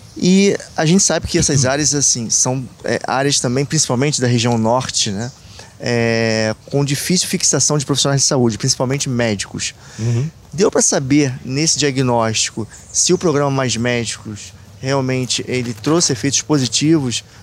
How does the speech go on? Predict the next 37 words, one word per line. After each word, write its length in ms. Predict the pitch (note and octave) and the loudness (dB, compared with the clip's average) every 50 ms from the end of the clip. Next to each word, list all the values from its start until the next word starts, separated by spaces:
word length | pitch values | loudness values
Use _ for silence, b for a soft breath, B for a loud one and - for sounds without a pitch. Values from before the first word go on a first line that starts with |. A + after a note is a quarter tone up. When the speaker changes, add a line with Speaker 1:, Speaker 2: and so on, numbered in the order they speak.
| B B - | B B -2
Speaker 1:
pra, 200 | C3 C#3 C3 G#2+ | -2 0 0 0
pra 140 | - C3+ | 0 2
essa, 260 | C3+ C3 B2 - - - - | 2 2 2 0 -2 -2 -2
essas 320 | B2 B2 A2+ B2 A2 G#2+ | -2 0 0 0 0 0
áreas, 240 | C#3 D3 C#3+ B2+ - | 0 0 0 -2 -2
principalmente 440 | - D#3 - - C#3 C3+ C3+ B2+ C3+ | -2 -2 0 0 0 0 2 2 2
na 40 | B2+ | 2
região 220 | A#2+ A2+ A#2 A#2 | 4 4 2 2
norte? 420 | B2 C#3 C#3+ C#3 - - - A2+ A2 - A#2 | 2 0 0 -2 -4 -4 -6 -6 -8 -8 -4
Speaker 2:
Sim, 300 | - - - B2+ A#2 G#2+ G#2+ | -4 0 0 2 0 2 0
seguramente. 920 | - - B2+ A#2+ A#2 C3 D3 D#3 D#3 C#3 A#2+ A2 G#2 G2+ G2 - - A#2 | 2 2 2 0 2 2 2 2 4 4 4 2 2 0 -2 -2 -4 -2
Eu 320 | A2 B2 C3 C#3+ D3+ D3 - - - - - | 2 2 2 2 2 0 -6 -16 -20 -20 -4
tenho 220 | - D3+ D#3 F3 E3 | 0 2 4 4 2
feito 420 | - - - D3 C#3+ C#3 - - | 2 2 2 2 2 2 0 -2
trabalhos, 760 | - B2+ A#2+ A2+ A#2+ A#2+ B2 A#2+ A2+ A2 G#2 - - - - B2+ | 0 0 2 2 2 2 2 2 2 0 0 -2 -4 -4 -2 -2
é, 640 | A#2+ A2+ A2 G#2+ G#2+ G#2+ G#2+ G#2 G#2 G2 F#2+ F#2+ G2 G2 | -2 0 0 0 -2 -2 -2 -2 -4 -4 -6 -6 -6 -6
de 100 | G2+ A2+ | -6 -6
campo 640 | - - C#3 C#3 C#3 C#3 C3+ B2 - A#2 A2+ G#2+ | -4 0 0 2 2 2 0 0 0 0 0 0
há 240 | G#2+ G#2 G#2+ G#2+ G#2 G#2 - - - - - - - - | 0 0 -2 -2 -4 -6 -8 -16 -20 -20 -20 -20 -16 -10
mais 240 | A#2 A2+ A#2+ B2 B2 | -4 -2 0 2 2
de 80 | A#2 A#2 | 2 2
dez 320 | A2+ A2+ A2 A2 G2+ G#2 | 2 2 2 2 2 2
anos, 340 | A#2+ C3 C#3+ C#3 B2 G#2+ G2 | 4 4 4 4 2 2 0
né, 300 | G2+ G#2+ A2 A2+ B2 B2 | 0 0 -2 -2 -2 -4
na 240 | A#2 G#2 G#2 G#2+ A2 | -4 -4 -2 0 0
região 500 | A2 A2+ A2+ G#2 G2+ A2+ A#2+ B2 B2+ A#2+ | 2 2 2 2 4 2 4 4 2 2
agora 380 | G#2+ G2+ G#2+ A#2 A#2 A#2+ A2+ A2+ | 0 0 2 2 4 4 2 2
da, 200 | G#2 A2+ G#2+ G2+ | 2 0 0 0
de 120 | G2+ A2+ | 0 2
Oiapoque, 960 | A#2 A2+ A2+ A2+ A2+ - - A#2 B2 B2+ B2+ B2 - - - - G#2+ G#2+ G2+ | 2 4 2 2 0 0 2 2 4 4 4 2 0 -4 -12 -10 -8 -6 -6
a 60 | G2 F#2+ | -6 -4
fronteira 440 | - A2+ G#2+ G2 - A#2 A#2 A2+ | 0 -2 0 0 2 2 2 2
entre 160 | A2+ A2 - A#2 | 2 0 -2 -2
Brasil 420 | G#2 A2+ G#2+ G#2 G2+ G#2 A#2+ B2+ | 0 2 2 2 2 2 2 2
e 40 | A#2 | 2
Guiana 220 | A2 G#2+ G#2+ G#2+ | 2 0 0 0
Francesa. 600 | - - A2 G#2+ - - C#3 C#3+ C3 A2+ G2+ F#2 | -2 -2 -2 -2 0 2 2 4 4 2 0 -4